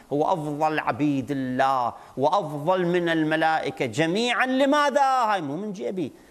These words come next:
آخر هذا مفهوم الآية، "تنزل الملائكة والروح فيها بإذن ربهم من كل أمر". فصار عند مجموع ما لدى الملائكة من الأوامر التكوينية.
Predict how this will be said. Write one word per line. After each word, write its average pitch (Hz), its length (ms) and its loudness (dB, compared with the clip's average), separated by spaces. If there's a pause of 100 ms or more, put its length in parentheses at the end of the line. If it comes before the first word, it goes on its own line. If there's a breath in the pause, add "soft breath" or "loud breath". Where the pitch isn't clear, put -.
(340 loud breath)
آخر - 180 -6
هذا 139 200 2
مفهوم 156 360 0
الآية، 190 360 2
"تنزل 151 480 0
الملائكة 151 640 2
والروح 156 360 0
فيها 170 280 2
بإذن 135 320 0
ربهم 165 420 0
من 185 220 2
كل 233 280 2
أمر". 226 260 2
فصار 240 480 0
عند 226 300 -4
مجموع 220 600 2
ما 214 300 2
لدى 226 460 2
الملائكة 247 680 0
من 269 80 -4
الأوامر 262 600 2
التكوينية. 143 760 -6